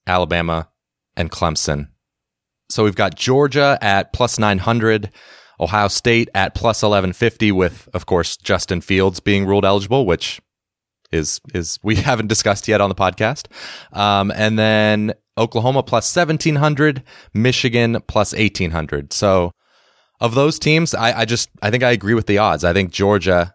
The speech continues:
has the third best shot to win the title. You got Jake Fromm still there, of course.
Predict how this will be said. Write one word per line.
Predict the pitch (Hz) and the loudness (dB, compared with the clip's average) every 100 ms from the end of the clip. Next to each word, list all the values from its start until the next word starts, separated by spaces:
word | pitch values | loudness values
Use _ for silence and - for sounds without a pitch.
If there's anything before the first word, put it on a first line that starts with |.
| _ | _
has | - 87 85 - - - _ _ _ _ | -2 0 0 -2 -6 -12 _ _ _ _
the | 87 82 | 0 0
third | - - 92 87 | -4 -2 0 2
best | 95 92 | 0 -2
shot | - 92 90 - | 0 0 0 -2
to | 95 | -2
win | 95 | 0
the | 90 | 0
title. | 95 101 82 78 | 0 0 0 -2
You | 80 | 0
got | 85 - _ | -2 -4 _
Jake | 101 90 | -2 -2
Fromm | - 95 98 | 0 0 2
still | 98 110 95 | 0 0 2
there, | 98 | 2
of | 92 - | 0 0
course. | 101 98 - | 2 2 -2